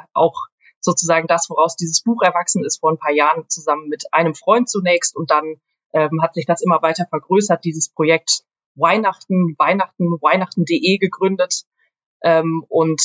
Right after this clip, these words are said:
ja, das läuft immer noch sehr gut. Und wie gesagt, darauf basiert auch das Buch und darauf basiert auch, ähm, die Idee,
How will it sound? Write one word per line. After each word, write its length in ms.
ja, 280
das 200
läuft 340
immer 160
noch 100
sehr 180
gut. 300
Und 200
wie 60
gesagt, 360
darauf 420
basiert 380
auch 300
das 220
Buch 280
und 160
darauf 300
basiert 380
auch, 300
ähm, 340
die 140
Idee, 460